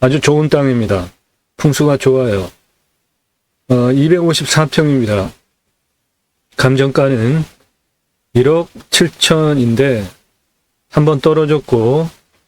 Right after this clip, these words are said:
요번 차수에 낙찰 받으셔도 되고, 다음 차수 팔천 정도, 그 사이에 충분히 낙찰이 될 물건으로 판단이 됩니다.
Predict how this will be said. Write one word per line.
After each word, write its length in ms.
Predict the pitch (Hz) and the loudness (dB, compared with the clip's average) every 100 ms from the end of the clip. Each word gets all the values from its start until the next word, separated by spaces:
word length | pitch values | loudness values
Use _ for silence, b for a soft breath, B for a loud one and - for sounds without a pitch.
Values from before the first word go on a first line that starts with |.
| _ _ _ _ - | _ _ _ _ 0
요번 280 | 135 170 170 | 2 2 0
차수에 580 | - 160 - 170 170 165 | 0 -2 0 0 2 0
낙찰 760 | 117 110 143 143 139 139 139 | -2 0 0 2 0 0 0
받으셔도 800 | - 123 135 - 135 135 131 131 | 0 0 0 0 0 2 2 0
되고, 500 | - 117 113 147 98 - _ _ _ _ _ _ - | -2 -2 0 0 -2 -10 _ _ _ _ _ _ -20
다음 300 | - 131 139 | -2 0 0
차수 680 | 131 147 - 123 113 131 160 156 _ _ _ _ _ _ _ _ | 0 0 0 0 2 0 0 -6 _ _ _ _ _ _ _ _
팔천 400 | - 151 - 156 | -4 -2 0 0
정도, 600 | 143 139 131 117 120 165 170 _ _ _ _ _ | 2 0 2 2 0 0 -4 _ _ _ _ _
그 120 | 127 | -2
사이에 680 | - 151 143 127 131 151 170 - _ _ _ _ _ | 0 0 2 2 2 0 -4 -8 _ _ _ _ _
충분히 500 | - 147 139 143 151 | -2 0 2 0 0
낙찰이 520 | 120 117 - 139 139 | 0 -2 0 0 2
될 200 | 127 131 | 2 2
물건으로 840 | 127 120 - 135 123 123 147 151 143 - | 2 -2 0 0 2 0 0 -2 -6 -4
판단이 360 | 135 131 139 | 0 0 0
됩니다. 400 | 120 117 113 98 | 0 0 0 -2